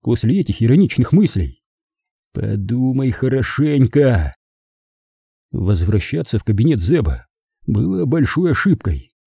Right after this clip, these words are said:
Ирландец Майк, возможно, поставил кого-нибудь наблюдать за домом, и мое появление привлекло бы ко мне его внимание. А как насчет Зеба? Мне ужасно хотелось думать о чем-нибудь позитивном,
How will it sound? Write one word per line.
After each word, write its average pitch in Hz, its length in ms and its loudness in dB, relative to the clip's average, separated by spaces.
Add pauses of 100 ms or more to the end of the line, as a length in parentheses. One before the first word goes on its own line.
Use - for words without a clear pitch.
(320)
Ирландец 110 720 2
Майк, 156 320 2
возможно, 110 560 0 (340)
поставил 151 460 -2
кого-нибудь 147 480 0
наблюдать 123 460 2
за 127 120 4
домом, 113 400 0 (380)
и - 160 -2
мое 113 260 2
появление 113 720 2 (360)
привлекло 117 520 2
бы 147 100 -2
ко 143 120 2
мне 175 180 4
его 139 240 4
внимание. 139 640 2 (840)
А 101 380 -2
как 147 240 -6
насчет 165 420 -2
Зеба? 104 640 -2 (760)
Мне 101 280 0
ужасно 110 440 0
хотелось 117 440 -4
думать 117 300 0
о 107 60 -2
чем-нибудь 117 440 -2
позитивном, 110 720 0